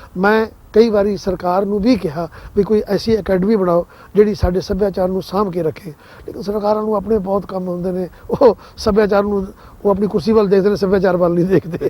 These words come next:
<laughs> ਤੋ ਖੈਰ, ਅਹ, ਕੀ ਕਿਹਾ ਜਾ ਸਕਦਾ ਹੈ ਔਰ ਕੀ ਕੀਤਾ ਜਾ ਸਕਦਾ ਹੈ, ਸਾਡੀ ਆਪਣੀ ਜਿੰਨੀ ਕੋਸ਼ਿਸ਼ ਹੈ, ਜਿਹੜੇ ਅਸੀਂ ਲੋਕਾਂ ਨੇ ਜਿਨ੍ਹਾਂ ਨੂੰ ਪ੍ਰਮਾਣਿਤ ਕਰ ਲਿਆ ਵੀ ਇਹ ਲੋਕ ਗਾਇਕ ਨੇ, ਅਸੀਂ ਕੋਸ਼ਿਸ਼ ਕਰਾਂਗੇ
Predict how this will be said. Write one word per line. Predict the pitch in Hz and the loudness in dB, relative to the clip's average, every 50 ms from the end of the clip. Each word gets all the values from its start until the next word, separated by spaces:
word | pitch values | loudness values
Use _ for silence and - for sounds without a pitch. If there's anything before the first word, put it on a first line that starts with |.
| - - | -6 -6
<laughs> | - 139 - - - - - - - - - - - | -8 -10 -10 -12 -14 -16 -16 -16 -16 -18 -14 -4 0
ਤੋ | 220 247 254 247 | 4 6 6 6
ਖੈਰ, | 214 - - 233 240 - 254 233 | 4 4 4 4 4 4 2 -2
ਅਹ, | - - - - - - - 214 214 214 202 185 - | -4 -6 -14 -20 -20 -4 2 4 4 4 4 2 2
ਕੀ | 254 247 | 0 2
ਕਿਹਾ | 208 269 214 214 226 | 4 4 4 4 4
ਜਾ | 220 220 208 | 4 2 2
ਸਕਦਾ | 214 214 208 220 | 2 2 2 2
ਹੈ | 214 - - | 2 4 4
ਔਰ | 220 214 202 | 2 2 4
ਕੀ | - 262 262 | 2 0 0
ਕੀਤਾ | 196 - 226 202 - 226 214 | 0 0 0 2 2 4 4
ਜਾ | 208 202 | 4 4
ਸਕਦਾ | 185 165 190 180 202 | 2 2 2 2 2
ਹੈ, | 196 190 - - - - - - 202 190 | 2 0 -2 -8 -18 -12 -4 -2 -2 0
ਸਾਡੀ | - - 196 202 220 285 | 2 2 2 4 4 4
ਆਪਣੀ | 269 240 254 247 | 4 4 2 0
ਜਿੰਨੀ | 202 226 226 233 220 | 0 0 0 0 2
ਕੋਸ਼ਿਸ਼ | 202 220 185 170 214 160 196 | 4 4 4 4 2 2 2
ਹੈ, | 196 190 - - - - - - | 0 0 -2 -6 -16 -12 0 4
ਜਿਹੜੇ | 214 220 226 220 220 | 6 6 6 6 4
ਅਸੀਂ | 190 - - 196 190 185 - - - - - - 190 | -2 -6 -4 -4 -4 -4 -8 -12 -20 -20 -8 -2 2
ਲੋਕਾਂ | 185 190 214 233 - - 233 233 | 4 6 6 4 4 0 0 2
ਨੇ | 226 226 214 | 4 2 2
ਜਿਨ੍ਹਾਂ | 185 196 220 214 214 208 | 2 0 0 0 0 2
ਨੂੰ | 208 202 196 190 - - - - - - - - - - - - - - - - | 0 0 -2 -2 -6 -12 -20 -20 -20 -20 -20 -20 -20 -20 -20 -20 -20 -20 -6 -2
ਪ੍ਰਮਾਣਿਤ | 220 214 220 220 233 247 214 196 | 2 2 4 4 4 2 2 2
ਕਰ | - 220 | 2 2
ਲਿਆ | 214 220 220 | 4 4 4
ਵੀ | 208 220 220 | 4 4 4
ਇਹ | 226 202 | 4 6
ਲੋਕ | 208 202 202 175 | 6 4 4 4
ਗਾਇਕ | 185 175 185 175 185 | 2 2 2 2 0
ਨੇ, | 185 185 170 - - - - - - | -2 -4 -4 -6 -12 -18 -8 -4 -2
ਅਸੀਂ | 220 - 277 233 | 0 0 2 2
ਕੋਸ਼ਿਸ਼ | 208 208 170 196 170 - | 0 0 -2 -2 -2 0
ਕਰਾਂਗੇ | 214 196 202 202 180 196 185 | 0 0 2 2 0 0 -2